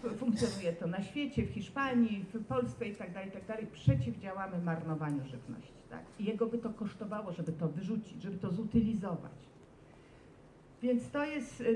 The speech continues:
to jest jedna rzecz taka. Druga rzecz taka, która też mi się bardzo podobała i tu absolutnie chwalę pana rektora Wachowiaka ze Szkoły Głównej Handlowej, bo mi to opowiedział,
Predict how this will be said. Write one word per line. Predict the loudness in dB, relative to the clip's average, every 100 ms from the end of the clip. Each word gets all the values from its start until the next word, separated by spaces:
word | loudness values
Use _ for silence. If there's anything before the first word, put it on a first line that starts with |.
| 6
to | 4
jest | 4 4
jedna | 2 4 2 2
rzecz | -2 -6
taka. | -6 -4 -2 -2
Druga | -2 2 2 4
rzecz | 2 2 -4 -6
taka, | -4 -2 -2
która | -4 -6 -2 0 -2
też | -2 -2
mi | 0
się | 0
bardzo | -2 -2 -2 0
podobała | 2 0 0 2 2
i | 2
tu | -2 0 2 2
absolutnie | 0 -4 -6 -4 -4 0 4 4 4 -2
chwalę | -2 0 2 2
pana | 2 2 2 2 2
rektora | 0 0 0 2 2
Wachowiaka | 2 2 2 0 0 0 0 0
ze | -2 -4
Szkoły | -4 -4 -2
Głównej | -4 -4 -2 -4
Handlowej, | -4 -2 0 0 -2 0
bo | 0
mi | 0 0
to | -4
opowiedział, | -2 2 4 4 4 4 4